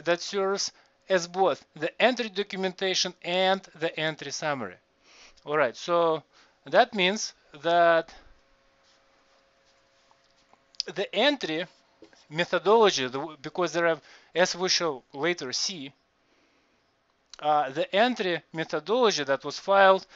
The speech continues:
was essentially, uh, almost like a live entry, right? So he filed, a, uh, he, he just filed seventy-five. I,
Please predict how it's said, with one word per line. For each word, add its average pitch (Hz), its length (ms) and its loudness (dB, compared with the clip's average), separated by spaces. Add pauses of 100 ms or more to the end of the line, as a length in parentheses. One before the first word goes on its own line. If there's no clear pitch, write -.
(160)
was 170 160 2
essentially, 175 640 2 (440)
uh, 143 440 4
almost 175 340 2
like 147 220 0
a 147 40 0
live 147 280 8
entry, 127 360 -2 (140)
right? 135 300 -2 (420)
So 139 400 4 (140)
he - 180 -8
filed, 170 640 8 (1500)
a, 190 140 4 (560)
uh, 147 360 0 (680)
he, - 200 -14
he - 160 -4
just 247 180 -2
filed 196 240 6
seventy-five. 190 840 2 (1400)
I, 165 220 -2